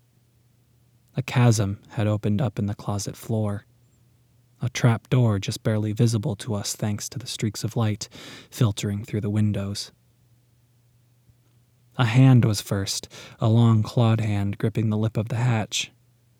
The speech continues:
Next, the top of a horned head, and then the body of the first of those terrible beasts.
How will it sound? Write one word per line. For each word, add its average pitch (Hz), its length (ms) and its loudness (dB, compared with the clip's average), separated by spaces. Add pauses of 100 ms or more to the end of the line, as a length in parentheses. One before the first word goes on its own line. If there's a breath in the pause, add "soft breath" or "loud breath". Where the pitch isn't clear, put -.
(480)
Next, 123 460 0 (300 loud breath)
the 127 80 -2
top 110 260 -2
of - 140 -4
a 107 80 0
horned 104 380 0
head, 107 360 0 (300 loud breath)
and 110 180 4
then 107 320 4 (400 loud breath)
the - 80 -4
body 110 320 2
of 104 100 0
the 107 80 -4
first - 380 -2
of 98 80 -2
those 101 180 -4
terrible 101 420 -4
beasts. - 640 -4